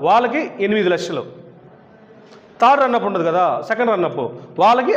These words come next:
ఆరు లక్షలు అనమాట. దీంట్లో డౌట్ ఉందా మీకు? లేదు. నెక్స్ట్ జోనల్ లెవెల్ ఉంటుంది. ఈ జోనల్ లెవెల్‌లో ఇలా ఫస్ట్ విన్నర్కి వచ్చి ఐదు లక్షలు ఇస్తారు, తర్వాత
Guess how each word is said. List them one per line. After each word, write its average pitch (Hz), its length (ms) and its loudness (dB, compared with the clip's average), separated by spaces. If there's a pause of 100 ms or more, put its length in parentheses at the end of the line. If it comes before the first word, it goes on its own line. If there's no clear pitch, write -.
(100)
ఆరు 175 180 0
లక్షలు 151 240 -4
అనమాట. 120 260 -6 (500)
దీంట్లో 202 260 0
డౌట్ 208 200 0
ఉందా 214 180 -2
మీకు? 233 160 -4 (680)
లేదు. 117 200 -2 (500)
నెక్స్ట్ 233 200 0 (180)
జోనల్ 254 280 2
లెవెల్ 180 200 0
ఉంటుంది. 117 260 -8 (960)
ఈ - 20 2 (140)
జోనల్ 269 280 2
లెవెల్‌లో 202 320 2 (680)
ఇలా 247 120 4 (120)
ఫస్ట్ 226 200 -4 (220)
విన్నర్కి 262 360 2
వచ్చి 277 220 -2 (320)
ఐదు 208 180 0
లక్షలు 208 280 -4
ఇస్తారు, 120 260 -6 (1000)
తర్వాత 269 340 4